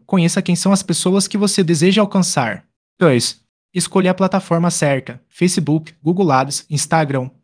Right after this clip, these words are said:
cada um tem seu charme. Três. Crie anúncios atraentes, use imagens vibrantes e textos que chamem a atenção. Quatro. Teste e otimize. Não tenha medo de experimentar. O que funciona hoje pode não funcionar amanhã.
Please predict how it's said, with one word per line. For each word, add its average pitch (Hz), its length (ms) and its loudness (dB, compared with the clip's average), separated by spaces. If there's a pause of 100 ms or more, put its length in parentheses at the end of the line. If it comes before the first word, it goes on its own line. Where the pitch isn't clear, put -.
cada 185 220 0
um 214 60 0
tem 220 160 2
seu 208 160 0
charme. 120 500 -2 (320)
Três. 151 480 2 (260)
Crie 175 240 2
anúncios 180 400 0
atraentes, 160 800 -2
use 185 240 0
imagens 170 440 2
vibrantes 170 580 0
e 202 80 -6
textos 202 380 -4
que 190 120 -4
chamem 196 300 0
a 160 60 2
atenção. 139 640 -4 (360)
Quatro. 131 360 -4 (360)
Teste 165 320 0
e 151 40 2
otimize. 123 500 -2 (160)
Não 175 140 0
tenha 196 260 2
medo 135 300 0
de 120 80 -4
experimentar. 156 840 -2 (320)
O 151 80 -14
que 190 100 -2
funciona 139 540 0
hoje 139 240 2
pode 147 260 0
não 165 120 2
funcionar 143 500 0
amanhã. 131 400 -2